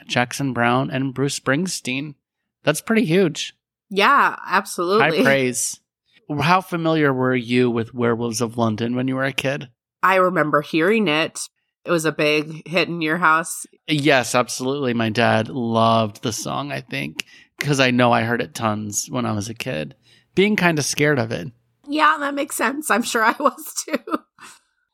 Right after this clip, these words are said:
Speaker 2: Well, Zevon enlisted the help of a lot of his old friends on that nineteen eighty album, which was dedicated to Ken Millar, a writer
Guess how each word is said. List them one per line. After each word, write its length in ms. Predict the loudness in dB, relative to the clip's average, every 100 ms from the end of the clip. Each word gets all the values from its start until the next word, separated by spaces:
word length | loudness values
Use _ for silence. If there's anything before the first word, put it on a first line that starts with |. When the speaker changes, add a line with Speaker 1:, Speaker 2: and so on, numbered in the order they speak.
| _ _ _
Speaker 2:
Well, 220 | 2 2
Zevon 460 | 0 -2 2 2 2
enlisted 520 | 0 0 0 0 0
the 80 | 0
help 240 | 2 0 0
of 140 | -4
a 60 | 0
lot 240 | 4 4
of 120 | 2
his 160 | -4 -4
old 260 | 0 0 2
friends 420 | 2 2 0 -4
on 180 | -2 -2
that 200 | -2 -2
nineteen 460 | -4 -4 -6 -8 -4
eighty 280 | -2 -2 2
album, 520 | 2 2 0 0 -4
which 220 | -6 -6
was 200 | -6 -4
dedicated 640 | -2 -2 -2 -2 0 0
to 180 | -2 -6
Ken 440 | -6 0 2 2 0
Millar, 720 | 0 0 4 4 4 2 0 -2
a 100 | -4
writer 480 | -2 0 0 -4